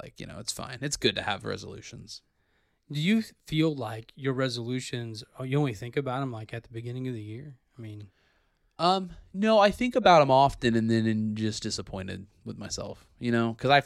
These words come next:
Speaker 1: I, I think about reading all the time, and I'm like, "Oh, I should read that book that sounded good." But then I don't, you know? I even buy the book. I buy books and then don't read them.
Speaker 2: We
Speaker 1: No,
Speaker 2: need,
Speaker 1: yeah.
Speaker 2: yeah, it's, so are resolutions and goals the same?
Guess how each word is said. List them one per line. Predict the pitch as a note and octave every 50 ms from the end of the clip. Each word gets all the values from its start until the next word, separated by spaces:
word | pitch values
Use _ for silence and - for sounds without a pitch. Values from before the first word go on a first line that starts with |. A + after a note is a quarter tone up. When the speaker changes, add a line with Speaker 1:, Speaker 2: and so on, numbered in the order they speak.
| -
Speaker 1:
I, | - C#3+ D#3+
I | D#3
think | - C#3+ A2+
about | G#2+ G2 F#2 F#2+
reading | G#2 A2 G#2 G#2 G2
all | F#2+ F#2+
the | F#2+ F#2+
time, | F#2 - G#2+ G#2+ G2+ G2 G2
and | G2 G2
I'm | F#2+
like, | F#2+ F#2+ F#2+ -
"Oh, | A#2 A#2+
I | A#2+
should | A2 - A#2 A#2
read | A2+ A2+ A#2 A2+ G#2+ G#2 G#2 - - - _ _ -
that | A2+ F2+ F#2 A2+
book | C3 B2+ A#2+ -
that | - A2+ -
sounded | - A2+ G2+ G2 G2 F#2+ G2
good." | - G2+ G2 F#2+ F#2+ F#2+ - - _ _ _ _ _ _ _ _ _ -
But | - -
then | - B2 A#2 A2 G#2+
I | G2 F#2+ F#2
don't, | - - F#2 F#2 F#2 F#2 F#2 F#2+ - _ -
you | A2 A2
know? | A2 A2 A2 A2 A2+ A2+ - _ _ _ _ -
I | -
even | D#3+ E3 E3+ D#3 B2+
buy | A2 - G#2 G#2+ A#2+ B2+ A#2+
the | A#2 -
book. | - - D#2+ - - - - - - - -
I | - B2
buy | B2 - A2+ A2 A#2 B2+ B2+
books | A#2+ G#2+ G#2 G2+ G2+ G2+ - - - - - - - _ _ _ _ -
and | - A2+ G#2+ G#2+
then | G2+ G2+
don't | G2 G#2 - -
read | D2+ G2+ G2+ G2 G#2+ -
them. | G#2 A2 A2 - _ _ _ _ _ _ _ _ _ _ _ _ _ _ _ _ _ _ _ _ _
Speaker 2:
We | - -
Speaker 1:
No, | A#2+ -
Speaker 2:
need, | D#3 - _ _ _ _
Speaker 1:
yeah. | - G#2+ G2+ G2+ - - F#3+ F3+
Speaker 2:
yeah, | D#3 D3 D3 -
it's, | E3 E3+ D#3+ - - -
so | - - F#3+ F#3+
are | D#3+ D#3
resolutions | F#3 A#3+ B3+ A#3+ G#3 F#3 G3 G3+ - - G3 D#3+ C#3
and | C3+ B2+
goals | A#2+ A#2 A2+ B2+ D3+ E3 E3+ F3
the | F3 E3
same? | - - F#3 F#3 F#3+ G3 F#3+